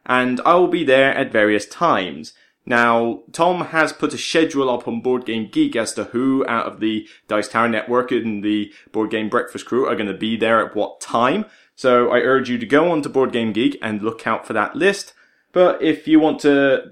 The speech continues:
you know, catch me at any point on the booth, I will be there on Friday at four P M along with Jay from Breacher eighteen for an hour.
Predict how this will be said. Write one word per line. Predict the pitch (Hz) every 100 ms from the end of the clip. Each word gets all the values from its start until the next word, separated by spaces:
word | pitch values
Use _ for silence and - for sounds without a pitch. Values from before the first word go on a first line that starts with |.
| _
you | 139
know, | 117 117 -
catch | 127 127 127
me | 127
at | 120
any | 123 123
point | 117 135 127 -
on | 127 127 120
the | -
booth, | - 180 190 - - _ _ _ -
I | 180
will | 190 165
be | 156
there | 143 143 143 127
on | 127 123
Friday | - - 175 175 147 120 131 131
at | 127 -
four | 160 156
P | 147 147 135
M | 135 175
along | 123 123 123
with | 113 107
Jay | - 120 120
from | 107 104
Breacher | 104 110 - 107
eighteen | 101 95 - 143 180
for | 180 170
an |
hour. | 165 196 240 -